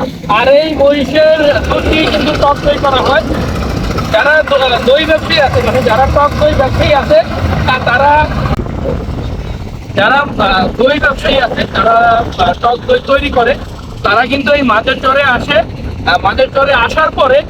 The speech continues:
এখান থেকে, আহ, দই স-, দুধ সংগ্রহ করে। মহিষ, প্রচুর মহিষ আছে, যেমন আমার সামনেও কিন্তু মহিষ আছে already। এই মহিষের দুধ দিয়েই টক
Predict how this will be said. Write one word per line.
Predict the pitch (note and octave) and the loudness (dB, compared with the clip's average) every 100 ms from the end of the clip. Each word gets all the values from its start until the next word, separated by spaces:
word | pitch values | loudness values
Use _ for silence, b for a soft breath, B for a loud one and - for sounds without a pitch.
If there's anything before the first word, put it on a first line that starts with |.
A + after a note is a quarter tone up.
| - | -2
এখান | A3 C4 C4 | 0 0 0
থেকে, | C#4 D4+ | 0 4
আহ, | D4+ C#4+ C#4+ - - G3 F#3+ | 4 2 -4 -12 -8 -2 0
দই | F#3 B3 C#4+ | 2 2 2
স-, | - | 2
দুধ | G#3+ G#3 - - | 2 0 -2 -6
সংগ্রহ | - C#4 C#4 C#4+ | -2 0 0 0
করে। | A3 C#4 - - - - - | 2 0 -2 -12 -14 -10 0
মহিষ, | A#3+ C#4+ - - | 2 2 -2 -6
প্রচুর | D#4+ E4 F4 E4 | -2 2 2 2
মহিষ | C4+ C#4 | 2 4
আছে, | C4+ G#3 | 2 0
যেমন | A#3+ B3+ B3+ | -2 -2 0
আমার | A3+ C4+ - - - - | 0 0 -2 -4 -14 -10
সামনেও | - B3 C#4 D4 | -2 2 4 4
কিন্তু | B3+ D4+ C#4 D4+ D4+ C#4+ | 2 2 2 2 2 2
মহিষ | A#3 D4 C#4+ | 0 2 0
আছে | B3 A#3+ | 0 0
already। | A#3 A3+ A#3 - - - - | 2 0 0 -6 -10 -12 -6
এই | - C4 | -2 2
মহিষের | B3 A#3+ C4+ B3 C#4+ D4 G#3 | 4 4 2 0 0 0 0
দুধ | B3 F3+ | -2 0
দিয়েই | C4 C#4 | 0 0
টক | - B3 | 0 0